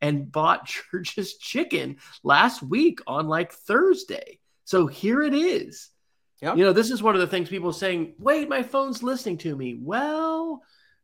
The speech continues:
Speaker 1: it may just be that you, you know, search for something, you bought something. Man, it also is not comprehensive because when you change the sort order, so I went from most recent to most seen, I saw different things, but it doesn't let you scroll through page upon page.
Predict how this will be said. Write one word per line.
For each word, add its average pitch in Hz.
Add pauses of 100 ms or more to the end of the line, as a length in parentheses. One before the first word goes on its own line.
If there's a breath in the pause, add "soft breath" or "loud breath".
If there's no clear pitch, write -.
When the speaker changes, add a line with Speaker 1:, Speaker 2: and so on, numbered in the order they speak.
(180)
Speaker 1:
it 165
may 180
just 175
be 190
that 175
you, 160
you 156
know, 123 (240)
search 190
for 185
something, 185
you 131
bought 143
something. 175 (580)
Man, 180 (680 loud breath)
it 208
also 349
is 196
not 185
comprehensive 190 (260 soft breath)
because 165
when 190
you 175
change 220
the 160
sort 214
order, 127
so 147
I 147
went 160
from 143
most 151
recent 170
to 156
most 131
seen, - (240 loud breath)
I 156
saw 175
different 151
things, 214
but 147
it 131
doesn't 214
let 165
you 160
scroll 202
through 147
page 180
upon 139
page. -